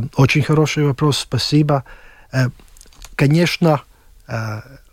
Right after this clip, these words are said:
у нас есть, э, объективные ограничения. Как говорят электрики, э, провода не выдерживают, они г-, горят, да. Это факт,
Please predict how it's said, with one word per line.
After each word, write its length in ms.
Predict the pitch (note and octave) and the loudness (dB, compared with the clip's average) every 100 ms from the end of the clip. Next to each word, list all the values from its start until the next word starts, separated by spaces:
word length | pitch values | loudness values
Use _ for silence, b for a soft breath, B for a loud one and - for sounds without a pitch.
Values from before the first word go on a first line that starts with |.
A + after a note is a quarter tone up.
| _ | _
у 100 | C#3 | 0
нас 320 | C#3 D#3 D#3 | 2 2 2
есть, 460 | D#3 D#3+ - - - | 2 2 0 -10 -16
э, 40 | C#3+ C#3 - - - - - - - _ | -16 -20 -16 -10 -10 -12 -20 -20 -20 _
объективные 800 | C#3 B2+ C3 - F3 E3+ D#3 C#3+ | 0 2 0 0 2 4 4 2
ограничения. 920 | C#3 C#3+ C#3+ C3+ - C#3+ A2 F2+ - - - | 2 2 0 0 2 2 2 -6 -12 -16 -10
Как 240 | C#3 B2 - | -6 -6 -2
говорят 460 | C3+ B2+ C#3 A#2 C3 | 0 2 0 -2 -2
электрики, 760 | C3 D#3 - D3 B2+ D3+ C3+ B B B B B | 0 -2 -2 -4 -2 0 -2 B B B B B
э, 220 | C3 B2 A2+ | -8 -6 -2
провода 440 | C3 C3 C3+ D#3 | 2 2 4 4
не 120 | D#3 C#3 | 4 2
выдерживают, 800 | C3+ C#3 D3+ C#3 C#3+ C#3+ C3 - | 2 2 2 0 -2 0 -2 -4
они 200 | B2+ C3+ | -4 -4
г-, 200 | C3+ B2+ | -2 -2
горят, 400 | B2+ F3 D3+ - - - | 2 2 2 -2 -12 -14
да. 220 | B2 B2 - _ B B B | -6 -6 -6 _ B B B
Это 220 | D#3 D#3 | -4 -2
факт, 500 | B2 B2 C3 - - | -4 -2 -4 -6 -20